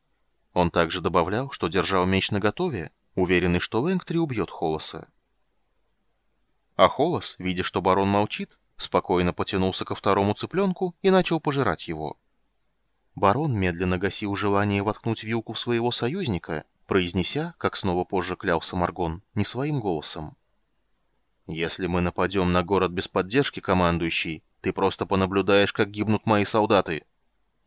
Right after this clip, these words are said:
"Вот еще!" — рявкнул Холос. "Это будет просто маневром. Если станет слишком жарко, ты можешь отступить". Командующий сделал глоток и снова рыгнул. "Доложишь мне завтра в полдень.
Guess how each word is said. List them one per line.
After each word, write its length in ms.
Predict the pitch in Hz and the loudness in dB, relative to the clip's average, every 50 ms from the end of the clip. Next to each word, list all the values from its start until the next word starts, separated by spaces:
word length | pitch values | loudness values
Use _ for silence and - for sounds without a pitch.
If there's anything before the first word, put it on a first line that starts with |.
| _ _ _ _ _ _ _ _ | _ _ _ _ _ _ _ _
"Вот 320 | - 117 127 143 123 104 - | 2 6 8 8 8 8 4
еще!" — 340 | 92 - - - 92 80 - _ _ _ _ | 2 2 2 2 0 0 -2 _ _ _ _
рявкнул 440 | - 92 90 85 - - - 87 82 | 0 2 4 2 2 0 -4 -6 -6
Холос. 480 | - - 90 85 80 78 - - - - _ _ _ _ _ _ _ _ _ _ _ | -4 -4 -4 -4 -4 -4 -6 -8 -10 -14 _ _ _ _ _ _ _ _ _ _ _
"Это 260 | - 117 113 - - 123 | 2 2 4 4 4 4
будет 300 | 120 120 120 117 110 - | 4 6 6 6 4 4
просто 300 | - 120 110 - - 120 | 4 2 4 4 2 4
маневром. 560 | 113 113 113 110 104 90 82 85 78 76 - _ _ _ _ _ _ _ _ _ _ _ _ - | 4 4 6 4 4 4 2 2 0 -2 -4 _ _ _ _ _ _ _ _ _ _ _ _ -2
Если 320 | 95 110 117 107 - 117 | 2 4 4 4 2 0
станет 360 | 110 - - 123 113 113 104 | 0 2 4 4 6 4 2
слишком 400 | - - 123 110 - - 127 120 | 2 2 0 0 2 2 0 2
жарко, 320 | 113 135 131 117 - - 101 | 6 6 6 6 4 2 -2
ты 140 | - 107 | 0 0
можешь 300 | 107 107 104 101 98 - | 2 4 4 4 2 2
отступить". 640 | 113 98 - - - 104 - - 76 - - - - _ _ _ _ _ _ _ _ _ _ _ _ _ _ _ _ | -2 -2 -2 -4 -6 -4 -4 -6 -6 -6 -8 -10 -12 _ _ _ _ _ _ _ _ _ _ _ _ _ _ _ _
Командующий 680 | - - 95 87 85 82 82 80 82 82 - - - 92 | 0 2 4 4 4 4 2 0 -2 -4 -4 -6 -6 -8
сделал 360 | 82 87 98 92 90 90 92 | -6 -2 0 0 2 2 2
глоток 440 | 95 101 98 98 - 175 180 - - - | 2 0 0 0 0 -4 -6 -6 -8 -6
и 80 | 175 | -6
снова 320 | 170 - - 170 156 143 139 | -4 0 0 0 0 2 0
рыгнул. 400 | 131 120 104 90 82 76 - - _ _ _ _ _ _ _ _ _ _ _ _ _ _ _ _ _ - | 0 0 0 -2 -2 -4 -6 -10 _ _ _ _ _ _ _ _ _ _ _ _ _ _ _ _ _ 0
"Доложишь 540 | 95 104 117 135 170 175 165 147 131 - | 4 6 6 6 6 6 4 4 2 2
мне 140 | - 147 143 | 2 4 4
завтра 340 | 135 139 135 127 - 131 120 | 6 6 4 4 4 0 -2
в 60 | 117 | 0
полдень. 480 | - - 127 104 92 85 82 76 73 | 0 2 2 2 2 2 -2 -4 -6